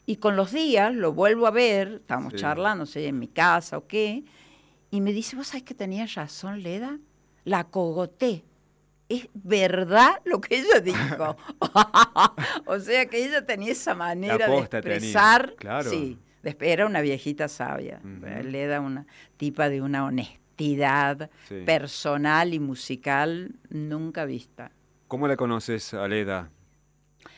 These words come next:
Speaker 1: La primer persona artísticamente hablando que conocí cuando llegué a Buenos Aires fue a ella.
Speaker 2: Ajá.
Speaker 1: Fui a, a conocerla y enseguida, este,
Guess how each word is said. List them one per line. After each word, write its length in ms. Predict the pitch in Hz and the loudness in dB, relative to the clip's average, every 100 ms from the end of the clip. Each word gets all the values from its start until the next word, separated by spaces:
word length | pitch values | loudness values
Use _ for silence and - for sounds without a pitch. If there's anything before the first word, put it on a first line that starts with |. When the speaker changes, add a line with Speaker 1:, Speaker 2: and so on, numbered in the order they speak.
| - - | -12 -4
Speaker 1:
La 140 | 196 | -2
primer 340 | 214 220 302 | 0 0 0
persona 480 | 302 262 - 247 247 | 0 -4 -2 0 0
artísticamente 960 | 208 - 202 196 - 190 170 165 175 175 | 0 -4 -12 -12 -8 -2 0 -2 -2 0
hablando 420 | 151 160 170 165 | 0 0 -2 -4
que 140 | 160 | -8
conocí 400 | - 143 143 - | -6 -6 -6 -8
cuando 220 | 175 160 147 | -8 -6 -6
llegué 240 | 139 143 | -6 -4
a 40 | |
Buenos 320 | 156 151 147 165 | -4 -4 -4 -4
Aires 260 | 196 220 | -2 -4
fue 180 | - 170 | -4 -2
a 100 | 156 | -2
ella. 320 | 147 127 131 | -2 -4 -8
Speaker 2:
Ajá. 360 | 135 98 104 143 | -10 -14 -16 -18
Speaker 1:
Fui 340 | - 208 226 220 | -6 0 0 0
a, 340 | 175 151 143 | -2 0 -4
a 60 | 151 | -6
conocerla 800 | - 135 131 - 220 135 131 131 _ _ - | -6 -8 -6 -4 -4 -4 -8 -12 _ _ -8
y 80 | |
enseguida, 920 | 165 156 175 165 233 277 262 202 160 - _ _ _ _ | -6 -2 -2 0 0 2 2 0 -2 -8 _ _ _ _
este, 520 | - 147 _ 156 147 | -14 -14 _ -6 -6